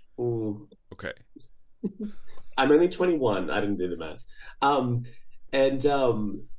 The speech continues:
Speaker 1: um, it, yeah, so this was, like,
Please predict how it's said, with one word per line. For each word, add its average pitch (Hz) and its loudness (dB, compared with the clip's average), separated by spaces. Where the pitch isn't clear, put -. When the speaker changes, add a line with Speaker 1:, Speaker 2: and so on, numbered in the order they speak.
Speaker 1:
um, 120 0
it, 147 4
yeah, 127 4
so - -6
this 131 2
was, 185 0
like, 131 4